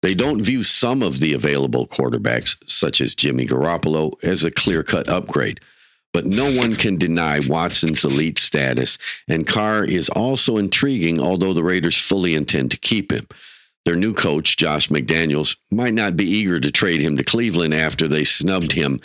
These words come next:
for their head coaching job in twenty twenty. The Colts are also expected to make a big push for Carr,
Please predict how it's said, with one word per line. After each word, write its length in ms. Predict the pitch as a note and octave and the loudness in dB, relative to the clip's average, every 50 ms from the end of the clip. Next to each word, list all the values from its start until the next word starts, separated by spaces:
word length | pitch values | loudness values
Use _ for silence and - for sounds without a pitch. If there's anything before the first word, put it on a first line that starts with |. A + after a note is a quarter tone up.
| - - - - - - _ | -8 -8 -8 -8 -10 -12 _
for 220 | _ - - E2+ D2 | _ -2 -2 0 2
their 180 | C#2+ D#2 D2 | 2 0 0
head 320 | C2+ F2+ - F#2 E2+ C#2 - | 0 0 0 -2 -2 -2 -2
coaching 480 | - G#2 G#2 G#2+ - - E2 C#2 C2 | -2 -2 -2 0 0 0 0 0 0
job 320 | A1+ C2+ C#2+ C2 B1 A1+ A#1+ | 0 0 0 0 0 0 -2
in 120 | A1+ A1 | -2 -2
twenty 280 | - - D#2+ C2+ B1 A#1 | -2 -2 0 0 0 -2
twenty. 400 | - - A#2+ G#2+ E2+ C2 - - - - - - - _ _ _ _ _ _ _ _ _ | 0 0 0 0 0 -2 -4 -6 -12 -20 -20 -20 -20 _ _ _ _ _ _ _ _ _
The 60 | - | -2
Colts 400 | F#3+ - - C3+ C3 C3 G#2+ - | -2 0 0 0 0 0 0 0
are 80 | G#2+ F#2 | 0 0
also 420 | - - A#2+ C#3+ D3+ - - G#2+ | 0 0 0 0 0 0 0 2
expected 540 | E2+ D2+ - - - D#2+ D2 C2 - C#2+ B1 | 0 0 0 0 0 0 0 0 0 -2 0
to 40 | - | 0
make 200 | B1+ D#2 D2+ - | 0 0 0 0
a 40 | - | 0
big 280 | B1+ B1 F#2+ F2+ D2+ - | 0 0 -2 -2 -4 -2
push 260 | - G2+ E2+ - - | -2 -2 0 0 -2
for 180 | - - - - | -2 -4 -6 -4
Carr, 420 | - - D2 A#1 - A1+ - - | -2 -2 0 0 -2 -4 -4 -8